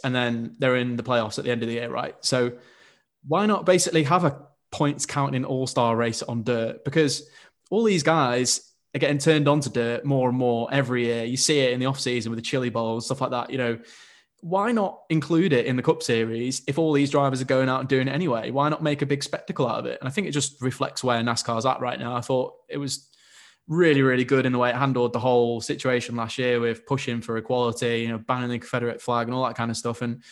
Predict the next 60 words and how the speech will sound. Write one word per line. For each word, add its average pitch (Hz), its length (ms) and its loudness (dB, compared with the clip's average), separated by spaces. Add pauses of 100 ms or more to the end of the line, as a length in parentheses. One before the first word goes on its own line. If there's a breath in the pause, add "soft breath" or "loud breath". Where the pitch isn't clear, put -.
(260 loud breath)
you 160 80 -2
know, 175 60 0
those 202 180 2
kind 160 160 4
of 135 60 0
things 139 200 0
will 143 80 4
always 143 200 6
be, 117 440 0 (440)
you 131 100 -2
know, 120 80 0
difficult 131 400 -4
to 120 80 -10
do 120 160 0
when 120 120 0
you've 120 120 -6
got 120 240 -2
a, 117 320 -4 (220)
you 131 80 -4
know, 117 100 -2
a 117 60 -2
conflicting 127 880 -4
view 120 380 0
between, 113 680 -6
between 117 280 -8
people. 110 360 -6
You - 60 -8
know, 120 80 -6
it's 120 100 -6
always 131 220 0
gonna 127 80 -4
be 113 80 -6
difficult 113 300 -12
to - 100 -12
do. 123 80 -2
And 113 160 -6
when 127 140 -4
a 120 40 -8
championship 135 500 -4
steps - 300 -6
in 120 260 -2 (280 loud breath)
and 123 120 -10
bans 127 300 0
something, 110 400 -6
you - 540 -12
know, 113 80 0
that's 120 180 -2
always 123 240 2
gonna 120 140 -4
be 113 80 -2
a 110 60 -2
big 131 260 -6
decision 113 300 -4
to 107 100 -8
make 113 200 -6
because - 200 -10
you 117 60 -2
know 120 180 0
you're 110 140 -2
gonna, 113 340 -4